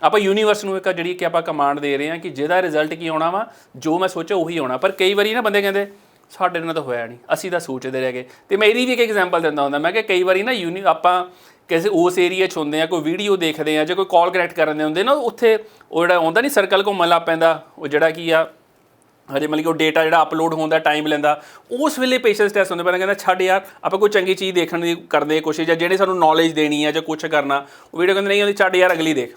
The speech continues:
ਆਹ ਛੱਡ ਕੇ ਦੇਖ, ਆਹ ਦੇਖ, ਆਹ ਦੇਖ।" ਉੱਥੇ ਪੇਸ਼ੈਂਸ ਦਾ ਟੈਸਟ ਆ।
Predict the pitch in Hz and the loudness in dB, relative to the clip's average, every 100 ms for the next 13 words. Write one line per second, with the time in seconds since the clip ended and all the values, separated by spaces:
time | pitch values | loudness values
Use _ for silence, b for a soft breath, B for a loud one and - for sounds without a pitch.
0 | - 143 151 151 156 156 151 156 160 139 | 0 2 2 0 0 -4 2 4 4 0
1 | 131 143 139 123 B B B - 247 277 | 2 2 2 -4 B B B -14 -4 -2
2 | 247 202 180 185 185 165 - 170 180 | 0 0 0 0 2 0 0 0 0